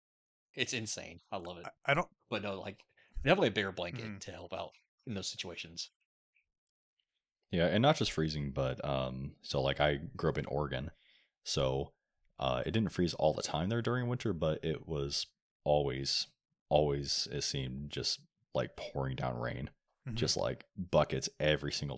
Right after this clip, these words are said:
Speaker 3: day. So, like, that Rain-X, that compound, like I said, was a, was a big deal 'cause it helped a lot with visibility.
Speaker 2: Mm-hmm.
Speaker 3: You know, you didn't have to rely as much on your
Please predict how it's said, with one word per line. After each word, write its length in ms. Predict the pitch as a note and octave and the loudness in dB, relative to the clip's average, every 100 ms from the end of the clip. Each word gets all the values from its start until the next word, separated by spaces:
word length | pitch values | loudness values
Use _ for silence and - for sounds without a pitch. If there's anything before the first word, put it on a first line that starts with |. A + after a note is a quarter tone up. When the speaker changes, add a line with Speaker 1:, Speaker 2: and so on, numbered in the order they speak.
| C#2 | -4
Speaker 3:
day. 240 | A1+ B1+ | -2 0
So, 460 | - D2 C2 B1+ - - | 0 2 0 -2 -6 -4
like, 340 | B1 C2 - | -2 -2 0
that 180 | D2+ C#2 | 0 2
Rain-X, 260 | D2+ C#2+ - | 2 2 0
that 120 | A#1+ | -2
compound, 520 | - C2 D2 C2 C2 | -2 -2 -2 -4 -2
like 160 | C#2+ C2+ | -2 0
I 260 | C2 C2 C2+ - - | 0 -2 -6 -8 -2
said, 220 | - F2+ | 4 4
was 280 | E2 F2+ F2 | 4 2 4
a, 180 | F2+ E2+ - - | 4 2 -2 -4
was 160 | F#2 | 2
a 60 | F#2 | 2
big 260 | D#2 F#2 E2 | 6 4 6
deal 420 | G2 G2 D2 - _ _ - | 4 4 2 -4 _ _ 0
'cause 160 | D2+ | 4
it 20 | D2 | 8
helped 180 | G#2 | 6
a 40 | D2+ | 6
lot 260 | D2 F#2+ | 4 4
with 120 | D#2 - | 2 0
visibility. 720 | D#2+ C#2 D2 E2 - - - _ _ _ - | 0 2 2 2 0 -6 -10 _ _ _ -14
Speaker 2:
Mm-hmm. 120 | B2+ B2 | -8 -2
Speaker 3:
You 60 | |
know, 40 | C2+ | 0
you 80 | |
didn't 140 | C#2 D2 | 0 2
have 80 | D2 | 0
to 80 | D2+ | 2
rely 220 | C#2+ C#2+ | 2 2
as 140 | C2+ | 2
much 160 | D2 C#2+ | -2 -2
on 180 | C#2+ C2+ | -2 -2
your 460 | C2 C2 B1+ C#2 | -4 -4 -4 -6